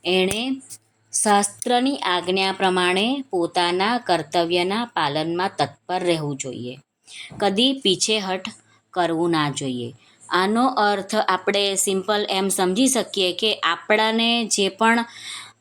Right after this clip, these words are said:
ભગવાને ભૂમિકા ભજવવા માટે આપી છે, એમાં આપણે સારી ભૂમિકા ભજવી શકીએ અને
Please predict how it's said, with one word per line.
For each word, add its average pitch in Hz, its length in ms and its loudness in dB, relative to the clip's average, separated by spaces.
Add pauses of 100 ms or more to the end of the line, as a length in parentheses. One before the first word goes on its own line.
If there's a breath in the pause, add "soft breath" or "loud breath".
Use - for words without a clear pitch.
(640)
ભગવાને 226 680 0
ભૂમિકા 208 600 2
ભજવવા 202 440 2
માટે 196 540 0 (380 loud breath)
આપી 175 320 2
છે, 196 460 -2
એમાં 214 500 2
આપણે 202 380 0
સારી 185 380 2
ભૂમિકા 175 480 0
ભજવી 170 360 -2
શકીએ 240 460 2
અને 208 440 -2